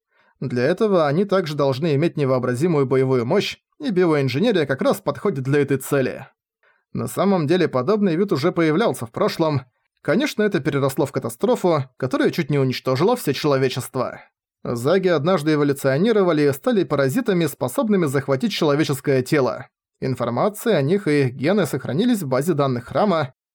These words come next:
однако по неизвестным причинам жизнеспособность этого нового вида в нынешнюю эпоху оказалась очень слабой, но самое главное, даже выжившие особи не показывали достаточной боевой мощи,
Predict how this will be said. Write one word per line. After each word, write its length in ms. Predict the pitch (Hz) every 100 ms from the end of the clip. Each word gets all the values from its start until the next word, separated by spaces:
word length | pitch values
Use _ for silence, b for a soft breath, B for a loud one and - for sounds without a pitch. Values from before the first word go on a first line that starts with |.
| _
однако 320 | 151 208 311
по 100 | 151
неизвестным 500 | 170 156 208 262 160
причинам 520 | 135 127 - 269 170 131
жизнеспособность 840 | 170 156 131 131 - 247 165 -
этого 280 | - 147 143
нового 340 | 151 139 131
вида 300 | 127 226 156
в 80 | 131
нынешнюю 460 | 214 143 151 139 127
эпоху 260 | 269 -
оказалась 480 | 143 139 180 156 135
очень 220 | 131 131
слабой, 560 | - 240 202 147 131 - _ _ _ _
но 120 | 131 131
самое 380 | 294 269 208
главное, 420 | 139 214 226 196 151
даже 280 | 233 175
выжившие 480 | 151 190 147 - 139
особи 360 | - 269 190 165
не 100 | 139
показывали 520 | 135 240 220 180 147
достаточной 580 | 135 135 175 143 - 139
боевой 340 | 139 135 131
мощи, 540 | 160 226 - 156 139